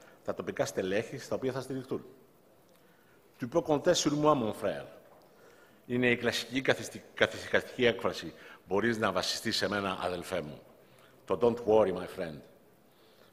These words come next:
Αυτό είναι κάτι που κανείς πρέπει πολύ να το δει με προσοχή και με καχυποψία συχνά. Ύστερα, πρέπει να μην ελπίζουν οι επιχειρηματίες ότι μπορούν να δραστηριοποιηθούν στην περιοχή από απόσταση.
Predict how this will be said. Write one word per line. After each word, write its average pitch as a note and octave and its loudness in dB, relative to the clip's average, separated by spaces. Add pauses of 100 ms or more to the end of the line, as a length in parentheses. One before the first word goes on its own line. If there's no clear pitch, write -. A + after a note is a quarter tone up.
(120)
Αυτό F3+ 4
είναι F3 4
κάτι D3+ 4
που C3 -10
κανείς B2 0
πρέπει B2+ -4
πολύ A#2 -2
να C#3 -2
το - -6
δει A2+ -6
με A#2 -4
προσοχή G2+ -8 (140)
και A2 -2
με G#2+ -6
καχυποψία G2+ -6
συχνά. F2+ -12 (1500)
Ύστερα, F#3 0
πρέπει F#3 2
να E3 4
μην G#3+ 6
ελπίζουν D#3+ 6
οι A2+ 2
επιχειρηματίες G2+ -4
ότι B2 -6
μπορούν D3+ 0
να D#3 2
δραστηριοποιηθούν A#2+ 0
στην C#3+ -6
περιοχή A#2 -2
από C#3+ 4
απόσταση. - -4